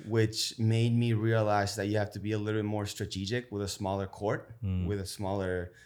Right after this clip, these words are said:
Speaker 1: surface of, uh, playing surface. Um, so that kind of helped me, you know, develop the, the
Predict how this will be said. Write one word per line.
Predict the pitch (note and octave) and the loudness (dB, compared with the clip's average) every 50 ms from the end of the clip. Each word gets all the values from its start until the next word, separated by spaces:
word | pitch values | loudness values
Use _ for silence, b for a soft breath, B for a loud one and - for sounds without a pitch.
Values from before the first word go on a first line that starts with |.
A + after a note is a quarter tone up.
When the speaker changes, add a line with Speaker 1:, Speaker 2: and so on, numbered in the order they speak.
| b b | b b
Speaker 1:
surface | - - G#2+ G#2 F#2+ F#2+ F#2+ | -6 -2 -2 -2 -2 -4 -6
of, | G2 F2+ - - - | -6 -8 -8 -10 -8
uh, | G2 G2 F2 F2+ F2 - - | -6 -6 -4 -6 -6 -8 -6
playing | - G#2 G2+ G2 | -4 -2 -2 -2
surface. | G2 - G#2 G#2 A#2 C#3+ D#3 F3+ - - - b b b b b b b b b b b - | -2 -2 -2 -2 -2 -2 -4 -4 -6 -10 -12 b b b b b b b b b b b 0
Um, | G#2+ G#2 G2 F#2+ F#2+ F#2 F2+ | 2 2 2 2 0 0 -2
so | - - A2 A2 | -4 -2 0 2
that | A#2+ B2 - - | 2 2 2 0
kind | C#3 B2+ | -2 0
of | A#2+ A2+ A#2 | 0 2 2
helped | A2+ A2+ A2+ A2 - - | 4 4 4 2 0 -2
me, | A2 G#2+ G2+ F#2+ G2 | -2 0 0 0 -2
you | F#2 F#2 G2 | -2 -2 -2
know, | F2+ F2 E2+ E2 D#2 - - _ _ _ - - F#2 - | -2 -2 -2 -4 -6 -10 -14 _ _ _ -18 -18 -10 -2
develop | - G#2+ F#2+ - - A2 G#2 G#2+ G#2 G#2 G2+ G2 D#2+ F2 F#2+ | -2 -2 -2 2 2 4 4 4 4 2 2 0 -2 -2 -2
the, | F#2+ F2+ - - | -2 -2 -2 -4
the | E2+ F#2 E2+ | -4 -6 -6